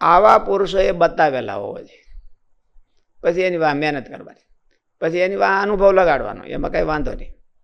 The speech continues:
પણ એ ખીલો ખાવા નહીં દેવાનો, તો એને નિશ્ચય થાય, નહીં તો નિશ્ચય રહે નહીં.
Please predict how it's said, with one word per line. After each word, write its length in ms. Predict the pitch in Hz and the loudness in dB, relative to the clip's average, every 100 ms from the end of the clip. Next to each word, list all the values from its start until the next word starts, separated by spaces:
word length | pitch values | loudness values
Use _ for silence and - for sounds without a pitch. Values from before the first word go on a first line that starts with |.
| _ _ - - - - - - - - - - | _ _ -16 -12 -12 -12 -10 -10 -12 -14 -20 -8
પણ 120 | 175 | -2
એ 100 | 180 | -2
ખીલો 400 | 180 - 202 208 | -2 -2 2 2
ખાવા 360 | 185 185 175 165 | 2 2 4 2
નહીં 200 | 135 104 | 0 -8
દેવાનો, 360 | - - - - - - _ _ _ _ - - - - - _ _ _ _ _ _ - - - | -12 -14 -20 -20 -20 -20 _ _ _ _ -20 -20 -18 -18 -20 _ _ _ _ _ _ -20 -20 -10
તો 140 | - 170 | 0 2
એને 320 | 175 165 180 339 392 _ _ _ _ _ - - _ _ _ - | 2 2 -2 -2 -10 _ _ _ _ _ -20 -20 _ _ _ -8
નિશ્ચય 600 | 165 202 196 - - 202 | 0 0 0 0 2 2
થાય, 420 | - 165 160 107 - - _ _ _ _ _ _ _ _ _ _ | 0 4 4 4 -6 -20 _ _ _ _ _ _ _ _ _ _
નહીં 260 | 160 190 202 | -4 -4 0
તો 120 | 214 | 0
નિશ્ચય 600 | 175 185 185 - 202 170 | 2 0 -2 -4 -2 2
રહે 260 | 165 165 139 | 4 4 2
નહીં. 280 | 113 101 | -2 -10